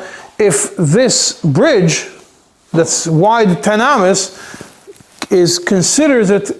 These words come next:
a pirza that you cannot do anything about other than a tikkun,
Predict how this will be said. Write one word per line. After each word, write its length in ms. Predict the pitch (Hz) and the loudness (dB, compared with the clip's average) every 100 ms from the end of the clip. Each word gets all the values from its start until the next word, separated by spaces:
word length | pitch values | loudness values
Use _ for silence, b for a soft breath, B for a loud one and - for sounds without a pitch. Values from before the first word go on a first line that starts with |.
| - | -2
a 180 | 175 175 | 0 0
pirza 480 | - 302 254 - 190 | 0 0 0 0 2
that 140 | 185 175 | 2 0
you 80 | |
cannot 640 | 196 - 240 226 208 - - 165 | -2 -2 0 0 -2 -12 -4 0
do 180 | 175 220 | 2 2
anything 380 | 202 202 208 185 | 2 0 2 2
about 280 | 180 180 | 2 0
other 180 | 180 190 | 2 2
than 160 | 170 165 | 2 0
a 40 | |
tikkun, 580 | 147 185 175 269 320 B | 0 -2 2 0 0 B